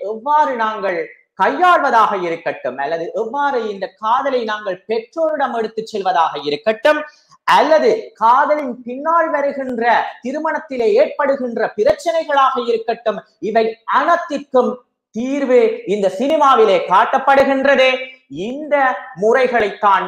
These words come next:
நடைமுறையிலே நாங்கள் கண்கூடாக காடு-, காணு-, காணுகின்றோம். எனவேதான் நான் கூறுகிறேன், சினிமாவின் ஆதிக்கம், தாக்கம், அஹ், தமிழ், அஹ், காதலிலே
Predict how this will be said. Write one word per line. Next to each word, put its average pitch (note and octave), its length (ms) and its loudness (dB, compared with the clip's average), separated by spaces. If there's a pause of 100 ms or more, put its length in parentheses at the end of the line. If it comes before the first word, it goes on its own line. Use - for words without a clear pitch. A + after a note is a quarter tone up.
நடைமுறையிலே A#3+ 840 0
நாங்கள் F3+ 440 0
கண்கூடாக A#3 720 -2
காடு-, B3+ 480 0
காணு-, G#3+ 360 -2
காணுகின்றோம். F3 760 -2
எனவேதான் G#3 580 -2
நான் E3 240 -6
கூறுகிறேன், D#3 500 -4 (220)
சினிமாவின் A3+ 680 0 (100)
ஆதிக்கம், A#3+ 720 2 (200)
தாக்கம், G#3+ 540 2 (300)
அஹ், D#3 340 -4 (320)
தமிழ், G#3+ 340 0 (160)
அஹ், C#3+ 220 -2
காதலிலே G#3+ 580 2